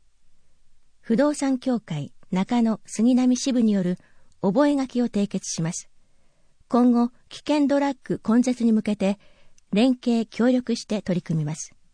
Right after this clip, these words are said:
杉並安全安心タクシー、危険ドラッグ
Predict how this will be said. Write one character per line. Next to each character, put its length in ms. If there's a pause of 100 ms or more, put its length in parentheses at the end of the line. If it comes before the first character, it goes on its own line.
(1900)
杉 340
並 360 (140)
安 240
全 320
安 180
心 240
タ 180
ク 100
シ 380
ー、 60 (480)
危 100
険 320
ド 100
ラ 140
ッ 60
グ 120